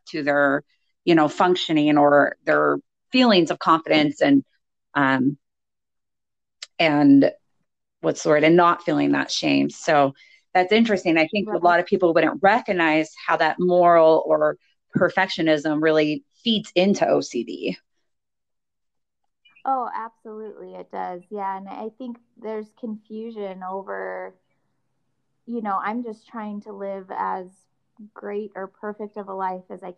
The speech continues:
Speaker 2: can, but I'm feeling tons of shame and a lot of distress. Like, what's going on here? That doesn't seem to be the way it should work. If I'm trying to,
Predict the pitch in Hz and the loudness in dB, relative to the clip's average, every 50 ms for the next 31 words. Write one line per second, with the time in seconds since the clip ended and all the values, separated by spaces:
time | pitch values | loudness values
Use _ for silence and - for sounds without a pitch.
0 | _ - 269 285 302 302 277 254 226 214 196 202 202 _ - 240 226 220 214 208 | _ -8 -6 -6 -4 -4 -6 -6 -6 -8 -10 -12 -12 _ -12 -12 -12 -10 -12 -12
1 | 196 190 185 190 185 _ _ _ - 254 254 247 233 214 190 185 _ _ _ 254 | -14 -16 -18 -20 -20 _ _ _ -10 -6 -6 -6 -6 -8 -12 -16 _ _ _ -14
2 | 254 262 262 254 262 254 247 233 196 190 190 190 190 202 214 226 220 214 196 196 | -12 -12 -10 -12 -10 -10 -10 -12 -12 -14 -14 -12 -8 -6 -6 -6 -6 -8 -12 -14
3 | 175 175 _ _ _ - 247 233 240 240 240 233 _ _ 190 180 - _ 226 233 | -18 -20 _ _ _ -10 -8 -6 -6 -6 -8 -12 _ _ -18 -18 -16 _ -10 -10
4 | 226 233 _ _ - 214 202 196 202 220 233 254 262 262 254 269 254 254 247 240 | -10 -10 _ _ -10 -10 -8 -8 -8 -8 -8 -8 -8 -8 -8 -8 -8 -8 -10 -10
5 | 202 190 - 214 208 202 190 - _ 233 220 214 214 214 220 220 208 208 202 202 | -10 -12 -12 -14 -16 -16 -18 -16 _ -12 -10 -10 -10 -10 -12 -14 -14 -14 -14 -12
6 | 196 196 196 190 185 - - _ - 180 175 202 247 269 269 269 269 _ - 214 | -12 -12 -12 -12 -14 -14 -16 _ -20 -18 -14 -10 -8 -8 -8 -8 -12 _ -18 -20
7 | 208 - 196 190 202 - 240 226 214 214 214 208 185 185 | -18 -16 -18 -18 -16 -16 -14 -12 -10 -10 -10 -10 -12 -14